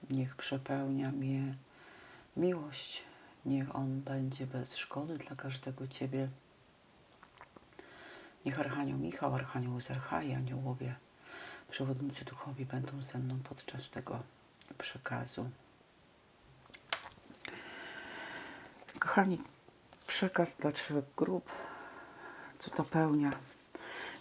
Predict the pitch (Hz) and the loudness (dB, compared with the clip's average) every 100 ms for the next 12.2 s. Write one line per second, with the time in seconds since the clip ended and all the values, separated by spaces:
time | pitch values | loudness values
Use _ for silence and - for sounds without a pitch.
0 | - 123 143 139 139 131 - - - 139 | 2 8 10 10 6 0 0 2 6 10
1 | 165 180 - 156 - - - - - - | 12 12 6 2 0 -8 -8 -8 -4 -2
2 | - - - - - - 139 - 139 131 | -2 -4 -6 -8 -2 2 4 6 6 6
3 | 135 143 175 196 160 151 147 143 - 196 | 6 6 6 6 6 6 6 4 4 4
4 | 196 - - - 151 151 269 277 - 208 | 4 4 2 6 8 10 10 8 8 6
5 | 208 - - - 190 165 151 147 - - | 6 2 -2 2 6 8 8 4 0 4
6 | 143 - - - 151 143 143 160 - 170 | 4 4 -2 -4 -2 -2 0 0 4 4
7 | 165 - 151 139 - - - - - - | 4 0 0 0 -6 -8 -6 -4 -4 -4
8 | - - - - 170 190 - 156 - - | -4 0 0 10 10 10 6 0 -2 -10
9 | - - - - 143 139 - 170 156 151 | -8 -8 -4 4 6 12 12 12 12 12
10 | 143 139 143 180 233 - - - - - | 12 12 12 10 8 2 -4 -4 -6 0
11 | - - 147 185 - - - - 147 139 | 0 6 6 6 0 -6 -2 2 6 6
12 | 135 143 | 6 0